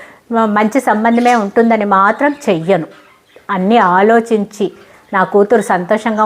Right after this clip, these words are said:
ఉంటుందా లేదా అని ఆలోచించే చేస్తాను. So మీరు కూడా మీ కూతుర్ని దృష్టిలో పెట్టుకొని అన్నీ ఆలోచించుకొని ఎంక్వైరీ చేసి పెళ్లి చేసుకుంటారు అంటే,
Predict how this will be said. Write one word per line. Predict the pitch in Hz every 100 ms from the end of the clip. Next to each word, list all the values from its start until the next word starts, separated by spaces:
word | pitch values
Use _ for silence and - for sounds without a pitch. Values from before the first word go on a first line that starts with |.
| 185
ఉంటుందా | 185 220 214 208 214 175 185
లేదా | 190 202 202
అని | 202 180 175
ఆలోచించే | 196 233 269 262 370 403
చేస్తాను. | 247 190 - 165 180 - - - _ -
So | 311 440 - - _ _ 247
మీరు | 262 311 381 381
కూడా | 320 247 233 214
మీ | 240 302 311
కూతుర్ని | 311 311 294 240 175
దృష్టిలో | 190 196 - 269 262
పెట్టుకొని | 185 - 233 208 - -
అన్నీ | 196 220 262 254 254 202
ఆలోచించుకొని | 202 240 254 262 233 226 220 202 202 - - _ _ _ _ _ - 190
ఎంక్వైరీ | 214 262 269 254 247
చేసి | 208 208 196 - -
పెళ్లి | 196 196 233 214
చేసుకుంటారు | 202 - - 226 220 220 202 208 214 196
అంటే, | 180